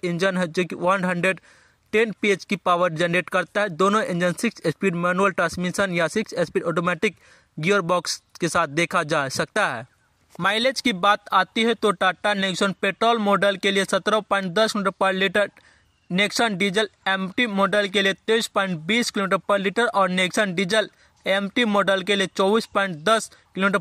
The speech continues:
per लीटर का रिटर्न देती है। बेहतर माइलेज रखने वाले कस्टमर टाटा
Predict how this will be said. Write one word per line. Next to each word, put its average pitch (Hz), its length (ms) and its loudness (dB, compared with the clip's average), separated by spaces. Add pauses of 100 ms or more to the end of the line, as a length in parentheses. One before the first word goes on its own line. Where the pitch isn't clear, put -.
per 208 120 4
लीटर 202 240 0
का 202 120 2
रिटर्न 196 380 0
देती 202 300 0
है। 170 120 -2 (300)
बेहतर 214 440 2
माइलेज 196 400 0
रखने 202 300 0
वाले 185 380 2
कस्टमर 196 440 0 (1000)
टाटा 202 380 2